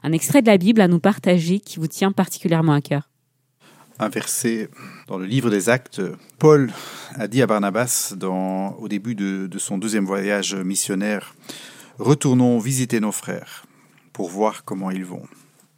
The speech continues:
Speaker 2: Et je pense que dans cette, euh, parole, il y a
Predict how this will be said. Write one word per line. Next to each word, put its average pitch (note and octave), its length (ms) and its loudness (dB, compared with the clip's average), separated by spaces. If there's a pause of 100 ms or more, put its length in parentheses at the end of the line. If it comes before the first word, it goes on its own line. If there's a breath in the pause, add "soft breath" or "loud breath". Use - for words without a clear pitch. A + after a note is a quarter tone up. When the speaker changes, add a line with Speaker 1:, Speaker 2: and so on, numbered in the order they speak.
(640 soft breath)
Speaker 2:
Et G2+ 100 -6
je F#2+ 80 -6
pense B2+ 420 0
que - 140 -4
dans F#2+ 240 -2
cette, - 500 -8
euh, F#2 300 -6 (160)
parole, G#2+ 560 0
il G2 180 -8
y G2+ 80 -2
a G2 140 -2